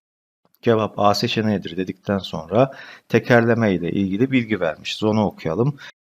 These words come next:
E, tekerleme ses benzerlikleri ile uyaklardan faydalanılarak oluşturulan, secili, kafiyeli ve belirli bir konusu olmayan, hatta önemli bir bölümü anlamlı da olmayan ses ve sözlerin akışı bakımından şiirimsi bir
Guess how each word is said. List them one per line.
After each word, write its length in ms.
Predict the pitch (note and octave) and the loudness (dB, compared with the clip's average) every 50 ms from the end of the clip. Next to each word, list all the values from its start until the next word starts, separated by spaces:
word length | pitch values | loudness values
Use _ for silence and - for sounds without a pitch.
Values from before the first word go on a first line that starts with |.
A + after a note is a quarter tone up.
| _ - | _ -6
E, 140 | G2+ G2 F#2 | -4 -4 -4
tekerleme 680 | - - A#2 - - B2+ A#2 A2+ A2+ A#2 A2 B2 C#3+ | -4 -4 -4 0 4 6 6 6 6 4 4 4 2
ses 360 | C#3 - C3+ B2+ - - - | 2 2 2 2 2 2 2
benzerlikleri 760 | A2+ A2 G#2+ G#2+ G#2+ G#2+ G#2+ G#2+ G#2+ - - - A2 A2 B2 | 2 2 2 2 0 0 0 -2 -4 -6 -2 0 2 2 2
ile 220 | A#2+ G#2+ F#2+ F#2+ F2+ | 2 2 2 0 0
uyaklardan 760 | - G2 G2+ G2+ G2+ - - A2 G2+ G2+ - A#2 B2 B2 | 0 0 0 0 0 -2 0 0 0 0 0 0 -2 -2
faydalanılarak 920 | A#2+ - G#2+ G#2 G2+ G2+ G2+ G2+ G2+ G2 G#2+ A2 A#2+ A#2+ G#2+ F#2 - - - | -2 -2 0 0 0 0 0 0 0 0 0 0 2 2 2 0 -2 -4 -6
oluşturulan, 760 | G2 F#2 F#2 - - - - F2+ E2+ F2 F2 F#2+ A2+ C3+ C#3+ C#3 - - - _ _ | -6 -6 -4 -6 -8 -8 -8 -8 -6 -2 0 0 0 0 0 -4 -8 -20 -20 _ _
secili, 540 | - - - G#2+ F#2+ F#2+ G#2 A2 A2+ C3 B2+ | -8 -2 0 0 2 2 2 2 2 2 0
kafiyeli 560 | - B2 A2 G#2+ G#2 - - A#2+ A#2+ A#2+ A#2+ | 2 2 2 2 2 0 0 0 0 0 0
ve 160 | A2 G2+ F2+ F2+ | -2 -2 0 0
belirli 380 | F#2+ G2 G#2 G#2 G#2+ A#2+ A#2 | 0 0 -2 -2 -4 -6 -6
bir 80 | A2+ G#2+ | -6 -6
konusu 480 | - _ - G2+ G2+ G2+ - - G2+ | -8 _ -8 -6 -6 -6 -6 -6 -6
olmayan, 680 | F#2 F2 F#2 G2+ G#2 G#2 G2+ F#2 F2 E2+ G2 A#2+ D#3 - - - - _ | -4 0 0 0 0 0 0 0 0 2 0 0 0 -2 -8 -16 -20 _
hatta 520 | - - G#2 - - - - C3 C3+ C3+ B2+ | -4 -2 -2 -2 0 2 4 4 6 4 4
önemli 400 | B2 B2 B2+ B2+ C3 C#3 D3 C#3 | 2 2 2 2 2 0 2 2
bir 200 | C3+ A#2+ G#2 G#2 | 0 0 0 0
bölümü 460 | G#2 G#2 G#2 G#2 G2+ A2+ B2+ D3 E3+ - _ _ _ _ _ _ _ | 0 0 2 0 -2 -2 -4 -4 -6 -6 _ _ _ _ _ _ _
anlamlı 540 | - G#2 G#2+ A2 A2+ A#2 A#2+ B2 B2+ B2+ A#2+ | 0 2 2 4 4 2 2 2 2 2 2
da 100 | A2 F#2+ | 2 2
olmayan 560 | G2 G2 A2+ A#2 A#2 A2+ G#2 F#2+ G2 A2 C3 | 2 4 2 2 2 2 0 0 0 -2 -4
ses 400 | C#3 - - - C3 - - - | -6 -6 -4 -4 -2 -2 -2 -4
ve 40 | G2 | -4
sözlerin 580 | - - - A2+ G#2+ G2+ G2 F#2+ F2+ F2+ F2+ - | -4 -2 -2 -2 -2 0 0 -2 -2 -2 -2 -4
akışı 360 | - F#2 - - - - C3 | -2 -4 -4 -2 0 0 0
bakımından 540 | A#2 G#2 - - - F2+ F2 F2 E2+ E2+ E2+ | 0 0 -4 -4 -6 -4 -4 -4 -4 -4 -4
şiirimsi 680 | E2+ - - B2 A#2+ A#2 G#2 G2+ F2+ - - - F#2 - | -4 -2 0 4 4 4 4 2 -2 -2 -2 -4 -2 2
bir 260 | A#2+ C3+ D3+ - - | 2 2 2 2 -2